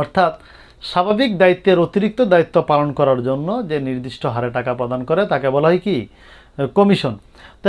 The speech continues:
এখানে যদি আমাদের কমিশন পাওয়া যায় তাহলে আমাদের এটা আয়, আর কমিশন প্রদান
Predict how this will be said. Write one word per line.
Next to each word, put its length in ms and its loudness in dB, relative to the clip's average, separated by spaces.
এখানে 280 2
যদি 200 2
আমাদের 200 2
কমিশন 340 4
পাওয়া 220 6
যায় 160 2
তাহলে 280 4
আমাদের 380 4
এটা 140 2
আয়, 140 2
আর 80 4
কমিশন 320 -2
প্রদান 220 -4